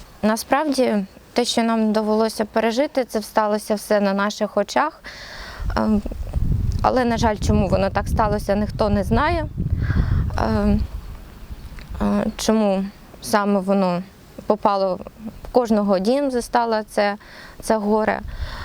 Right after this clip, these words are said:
Воно все відбулося якось, е,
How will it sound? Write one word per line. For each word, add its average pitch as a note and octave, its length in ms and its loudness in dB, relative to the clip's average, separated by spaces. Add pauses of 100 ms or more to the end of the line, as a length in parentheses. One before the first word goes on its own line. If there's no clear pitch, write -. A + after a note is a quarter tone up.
(920)
Воно A#3 680 0 (1500)
все - 220 0
відбулося A3+ 880 0 (420)
якось, A#3 540 0
е, G3+ 280 2